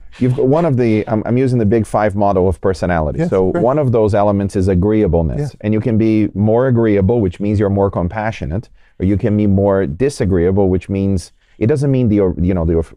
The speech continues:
Speaker 1: official word in English, which is someone who is terribly annoying.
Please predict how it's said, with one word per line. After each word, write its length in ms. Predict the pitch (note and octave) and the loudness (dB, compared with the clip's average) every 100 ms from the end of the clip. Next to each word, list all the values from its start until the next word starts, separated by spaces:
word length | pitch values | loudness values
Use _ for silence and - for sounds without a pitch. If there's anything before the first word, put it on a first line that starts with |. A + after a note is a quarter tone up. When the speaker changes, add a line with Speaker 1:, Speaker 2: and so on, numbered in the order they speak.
| - | -12
Speaker 1:
official 400 | E2+ A#2 - F#2 | -6 -4 -2 0
word 200 | F#2+ F2 | 2 2
in 60 | F2 | -2
English, 340 | G2 D#2 - | -4 -6 -6
which 160 | D#2 - | -8 -8
is 120 | D2+ | -10
someone 380 | - F#2 F2 D#2+ | -10 -8 -6 -6
who 140 | D#2 | -4
is 360 | D2+ C#2 - - _ - - - | -4 -6 -16 -20 _ -20 -20 -16
terribly 380 | - F#2+ F2 F2 | -2 2 2 2
annoying. 400 | E2+ G#2 G2 D2 | 2 0 -2 -4